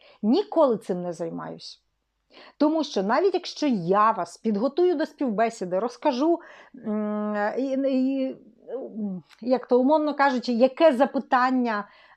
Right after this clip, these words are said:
е, про що, тобто, якщо я задаю якесь запитання, значить, я щось хочу дізнатись. Е, і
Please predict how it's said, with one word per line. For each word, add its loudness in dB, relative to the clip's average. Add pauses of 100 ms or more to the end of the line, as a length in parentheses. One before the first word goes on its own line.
(120)
е, -2 (140)
про 4
що, -2 (160)
тобто, 2
якщо 0
я 4
задаю 0
якесь 0
запитання, -2
значить, 0
я 0
щось -4
хочу -4
дізнатись. -4 (600)
Е, -6 (120)
і 2